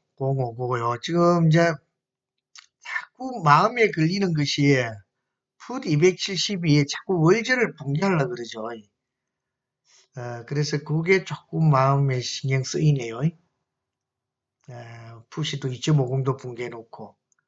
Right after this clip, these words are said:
그러니까 오히려 조금 마음이, 어, 신경 쓰이는데, 자, 그러면은 조금 다시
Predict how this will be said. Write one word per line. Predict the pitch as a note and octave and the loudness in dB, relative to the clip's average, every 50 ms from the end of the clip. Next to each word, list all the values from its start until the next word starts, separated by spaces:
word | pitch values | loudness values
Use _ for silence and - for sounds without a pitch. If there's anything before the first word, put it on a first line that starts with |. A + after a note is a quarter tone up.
| _ _ _ _ _ - - - - - _ _ | _ _ _ _ _ -20 -20 -20 -20 -20 _ _
그러니까 | - D3 D3 D#3 D3+ D3 C3+ - | -6 -2 0 2 2 0 0 -2
오히려 | C3 C3+ C3+ C3+ B2+ - | -2 -2 -2 -2 -4 -6
조금 | - - - D3+ C3 | -8 -8 -6 -6 -4
마음이, | B2 B2 B2+ C3+ C3+ C3 B2 A#2 A#2 - - _ _ _ _ _ _ _ _ _ _ _ _ _ _ _ _ _ _ _ _ _ _ _ _ _ _ _ _ _ _ _ _ _ _ _ | -2 -2 -2 -2 -2 -4 -6 -8 -10 -14 -20 _ _ _ _ _ _ _ _ _ _ _ _ _ _ _ _ _ _ _ _ _ _ _ _ _ _ _ _ _ _ _ _ _ _ _
어, | C#3 A#2+ A#2 A2+ A2+ A2 G#2+ G2+ G2 G#2+ A2 B2 C3 _ _ _ _ _ D3+ | -20 -20 -20 -20 -20 -20 -20 -20 -20 -20 -20 -20 _ _ _ _ _ _ -20
신경 | - - C#3 C#3+ D3 C3+ | -14 -8 -4 -2 -2 -2
쓰이는데, | - - D3 C#3 C3+ C3 B2 A#2 A2+ C3 B2 A2+ G#2 G2+ _ _ _ _ _ _ _ _ - - - - _ _ _ _ _ _ _ _ _ _ _ _ _ _ _ _ _ _ _ _ _ _ _ _ | -4 -4 -6 -6 -4 -6 -8 -8 -8 -8 -8 -8 -10 -16 _ _ _ _ _ _ _ _ -20 -20 -20 -20 _ _ _ _ _ _ _ _ _ _ _ _ _ _ _ _ _ _ _ _ _ _ _ _
자, | _ _ C3+ A2 G2 G2 G2 F#2+ F#2 F#2 F2+ F2+ F2 F2 E2+ F#2 G2+ G#2 G#2 G#2+ G#2+ _ _ _ _ _ _ _ | _ _ -20 -20 -18 -18 -20 -20 -20 -20 -20 -20 -20 -20 -20 -20 -20 -20 -20 -20 -20 _ _ _ _ _ _ _
그러면은 | - C3+ C3 B2+ B2 B2 B2 A#2+ B2 B2+ B2 A2+ A2+ A2+ _ _ _ _ _ _ _ _ _ _ _ _ _ _ _ _ _ _ _ _ _ _ _ _ _ _ _ _ _ _ | -20 -18 -16 -16 -14 -16 -16 -16 -14 -14 -16 -16 -18 -20 _ _ _ _ _ _ _ _ _ _ _ _ _ _ _ _ _ _ _ _ _ _ _ _ _ _ _ _ _ _
조금 | _ - - _ - C#3+ B2 | _ -20 -20 _ -14 -14 -10
다시 | - C3+ C3+ D3+ D3 - - D#3+ | -8 -6 -6 -6 -6 -4 -4 -2